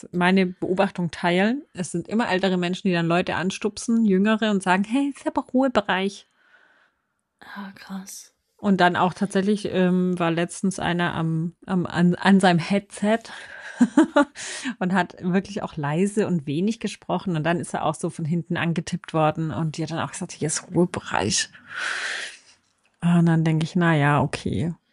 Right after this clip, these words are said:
Speaker 1: Wenn, also wenn wir
Speaker 2: Ja.
Speaker 1: so miteinander
Speaker 2: Also,
Speaker 1: umgehen.
Speaker 2: ich find auch, man, man kann sich
Speaker 1: Hm.
Speaker 2: ja auch angucken, wie lang das geht. Also wenn jemand jetzt echt da eine Stunde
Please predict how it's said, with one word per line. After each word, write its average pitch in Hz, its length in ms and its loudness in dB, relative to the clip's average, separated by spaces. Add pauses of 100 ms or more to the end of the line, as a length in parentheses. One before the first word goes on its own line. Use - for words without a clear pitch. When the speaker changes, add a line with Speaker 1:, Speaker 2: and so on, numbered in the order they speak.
(120)
Speaker 1:
Wenn, 175 220 6
also 180 220 6
wenn 202 160 8
wir 202 80 10
Speaker 2:
Ja. 180 80 6
Speaker 1:
so 220 340 6
miteinander 196 540 6
Speaker 2:
Also, 180 240 2
Speaker 1:
umgehen. 180 640 0
Speaker 2:
ich 233 200 -8
find 247 360 -8
auch, 226 220 0
man, 220 260 0
man 196 160 4
kann 190 260 2
sich 190 120 -2
Speaker 1:
Hm. 233 40 -2
Speaker 2:
ja 214 100 2
auch 214 140 -8
angucken, 226 440 -6
wie 214 100 -4
lang 208 300 0
das 214 260 -8
geht. 196 400 -4
Also 202 200 -4
wenn 208 160 -4
jemand 226 320 -2
jetzt 214 160 -6
echt 226 240 -8
da 233 60 2
eine 214 160 0
Stunde 226 640 -2